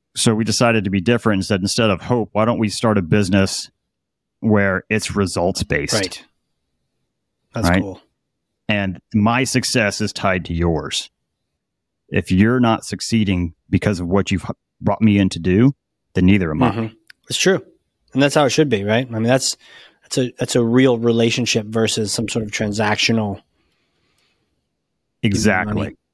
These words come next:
Speaker 2: Yeah.
Speaker 1: Exactly. And, you know, I believe that if I take that out and give that to people, you know, call it karma, call it goodwill, whatever you want,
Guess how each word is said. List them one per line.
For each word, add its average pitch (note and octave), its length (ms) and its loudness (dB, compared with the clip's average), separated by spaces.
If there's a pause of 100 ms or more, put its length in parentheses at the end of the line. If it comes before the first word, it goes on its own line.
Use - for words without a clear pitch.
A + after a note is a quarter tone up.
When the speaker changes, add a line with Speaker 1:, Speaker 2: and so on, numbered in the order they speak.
(280)
Speaker 2:
Yeah. F#2+ 80 0
Speaker 1:
Exactly. F2+ 500 0 (340)
And, G2+ 500 2 (180)
you G#2+ 80 2
know, F#2 100 4
I A2+ 80 2
believe A2 220 2
that G#2 100 0
if F#2+ 100 -6
I B2+ 140 2
take A#2 260 -4
that A2 220 0
out G2 400 -4 (200)
and F#2+ 200 2
give G2+ 180 2
that G#2 280 0
to - 120 -2
people, E2+ 480 -4 (1200)
you G2+ 100 -4
know, E2 140 -2 (460)
call F#2+ 180 0
it F2 80 -8
karma, G#2+ 560 -2
call F2 320 -2
it D#2+ 140 -6 (180)
goodwill, F#2+ 400 2
whatever F#2 220 4
you F2 100 2
want, A2 340 4